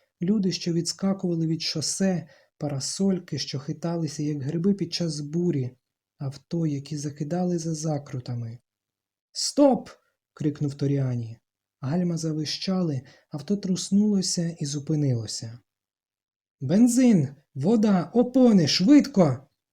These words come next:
перекрикував Клерфе відголос, який ще відлунював від вимкненого двигуна. Йому у вухах усе ще й стояв гул, як у порожніх покинутих залах. Хтось подав йому склянку води із цитриновим соком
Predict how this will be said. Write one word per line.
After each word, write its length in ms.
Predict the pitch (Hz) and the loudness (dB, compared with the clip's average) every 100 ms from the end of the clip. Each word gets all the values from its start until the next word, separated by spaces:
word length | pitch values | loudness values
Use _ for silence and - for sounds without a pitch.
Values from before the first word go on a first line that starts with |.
| - | -6
перекрикував 720 | 131 139 156 160 156 143 135 | -2 0 -2 -2 -2 -4 -6
Клерфе 420 | - 170 175 156 | -4 -2 -2 -4
відголос, 680 | 131 165 175 139 127 113 - - - | -2 -2 -2 -2 -2 -4 -8 -12 -14
який 280 | - 139 226 | -10 -4 -4
ще 200 | 202 - | -4 -4
відлунював 720 | 180 160 160 196 214 196 180 156 | -4 -4 0 2 4 2 0 -2
від 180 | 160 | -4
вимкненого 640 | 147 160 156 - 151 139 143 | -2 -2 -2 -4 -4 -2 -4
двигуна. 540 | 135 135 143 139 107 - _ _ _ _ _ _ | -2 -2 0 -2 -4 -12 _ _ _ _ _ _
Йому 420 | 135 139 143 147 143 | -4 -2 0 0 -2
у 40 | |
вухах 480 | 143 185 190 147 - | 0 -2 -2 -6 -8
усе 240 | 135 202 | -4 -4
ще 200 | - - | -4 -4
й 40 | 165 | -6
стояв 420 | - 151 156 156 | -6 -4 -2 -2
гул, 540 | 139 120 175 202 151 - - _ | -4 0 2 2 0 -8 -20 _
як 240 | 156 165 | -6 -4
у 80 | 180 | -4
порожніх 640 | - 185 214 202 196 185 - | -2 0 0 2 0 0 -2
покинутих 600 | 165 190 190 170 175 165 | -6 -2 -2 -2 -2 -2
залах. 640 | 156 143 120 110 - _ _ _ _ _ | -2 -2 -4 -8 -16 _ _ _ _ _
Хтось 320 | - - 233 | -6 -2 -2
подав 300 | - 185 196 | -2 -2 0
йому 200 | 185 165 | 0 -2
склянку 520 | - 170 185 165 170 | -4 -2 0 0 -2
води 460 | 151 151 147 202 190 - _ | -2 -2 2 0 0 -10 _
із 160 | 147 - | -12 -8
цитриновим 640 | 160 160 202 202 190 185 | -6 -2 2 2 2 0
соком 600 | 180 - 147 135 123 113 | -2 -2 -4 -2 -6 -8